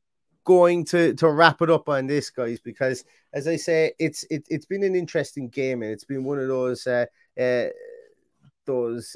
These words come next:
um, one of those games that people are gonna go away from it and are gonna be pissed off. But at the end of the day, we were, I, I'm gonna, and I just feel like I should have just recorded, we were a better team and we won two one.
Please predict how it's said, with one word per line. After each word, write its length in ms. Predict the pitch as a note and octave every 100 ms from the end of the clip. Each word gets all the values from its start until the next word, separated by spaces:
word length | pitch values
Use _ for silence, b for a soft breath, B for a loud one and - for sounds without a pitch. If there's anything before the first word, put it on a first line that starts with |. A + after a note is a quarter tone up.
| -
um, 520 | B2+ A#2+ A#2 A#2 G2+ _ _ _ _ _ _ _ _ _ _ _ _ -
one 100 | C#4
of 40 | C#4
those 120 | B3+
games 220 | A#3+ A3
that 80 | D3+
people 220 | G#3+ F#3
are 60 | E3
gonna 180 | F3+ D3
go 80 |
away 200 | D#3+ D#3+
from 140 | - C#3
it 40 |
and 60 | -
are 40 |
gonna 120 | B2
be 80 | G#2+
pissed 320 | G2 A#2+ -
off. 180 | F#2+ - _ _ _ _ _ _ _ _ _ _ _ -
But 160 | F3
at 120 | C3+
the 80 | E3
end 160 | E3+ C#3+
of 60 |
the 40 | A#2
day, 180 | E3 D3+
we 120 | A#2+
were, 260 | A2 G#2+
I, 140 | C#3 C3
I'm 120 | D3
gonna, 200 | G3+ F3 -
and 120 | E3
I 140 | E3 C3 -
just 180 | F3 -
feel 100 | F#3+
like 160 | F#3
I 60 | D3+
should 200 | D3 C#3
have 80 | A#2
just 180 | B2 _
recorded, 520 | B2 B2 D#3 D3 A#2
we 120 | G2+ A#2+
were 140 | B2
a 40 |
better 300 | G#2+ C#3 B2
team 260 | - C#3 B2
and 100 | G2
we 120 | F#2+
won 240 | G#2+ A2 G2+
two 180 | G#2+
one. 300 | G2+ G2 F2+